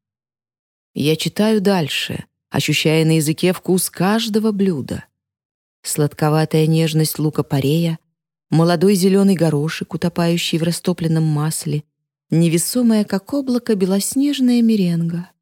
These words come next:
Постепенно, перебирая рецепты, я мысленно возвращаюсь на кухню в Бордайкхаусе, где воздух пропитан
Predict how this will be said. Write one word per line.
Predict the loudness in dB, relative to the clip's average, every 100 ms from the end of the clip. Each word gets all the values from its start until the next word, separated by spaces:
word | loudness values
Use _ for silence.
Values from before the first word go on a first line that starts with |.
| _ _ _ _ _ _ _ _
Постепенно, | -6 -6 -2 -4 0 2 4 2
перебирая | 2 -2 0 0 0 -2
рецепты, | -4 -4 -6 -4 0
я | 2 4
мысленно | 2 0 0 2
возвращаюсь | 2 0 -2 0 0 0 0
на | -2
кухню | -2 -4 -4 -2 -2
в |
Бордайкхаусе, | -2 -2 0 -2 -4 -6 -4 -2 -2 -4 -2 -2
где | -2 0 0
воздух | 0 0 0 -2 -4
пропитан | -2 -2 -2 -2 -2 -2